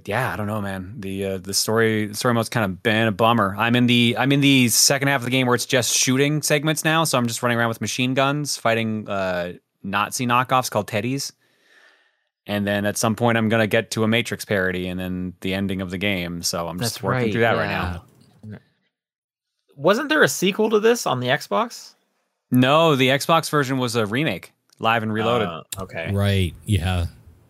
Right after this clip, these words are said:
Speaker 1: They, that's, they remade the game. They tightened up the, they, they fixed a bunch of issues in the game, apparently, so I am kicking myself a little bit for not playing that version. But,
Speaker 2: Okay.
Speaker 1: uh,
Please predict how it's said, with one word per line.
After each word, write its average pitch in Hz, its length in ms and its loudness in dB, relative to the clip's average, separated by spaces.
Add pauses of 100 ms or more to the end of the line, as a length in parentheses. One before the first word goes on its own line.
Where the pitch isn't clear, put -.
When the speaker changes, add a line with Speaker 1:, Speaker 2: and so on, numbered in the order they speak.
(760)
Speaker 1:
They, 120 140 2
that's, 127 320 0
they 127 180 4
remade 127 480 2
the 127 80 -2
game. 123 460 0
They 117 160 0
tightened 120 360 -2
up 117 160 -2
the, 113 280 2
they, 127 120 2
they 147 160 2
fixed 185 300 0
a 143 40 0
bunch 147 320 2
of 208 100 -2
issues 214 360 0
in 220 60 -4
the 214 80 -2
game, 208 220 0
apparently, 208 480 0
so 165 180 2
I 151 80 4
am 156 220 0
kicking 165 260 -4
myself 156 320 0
a 139 40 2
little 139 200 2
bit 120 80 -2
for 120 100 -4
not 117 180 0
playing 120 240 -2
that 104 180 -4
version. 175 420 -2 (680)
But, 127 300 2
Speaker 2:
Okay. 127 100 2
Speaker 1:
uh, 120 220 6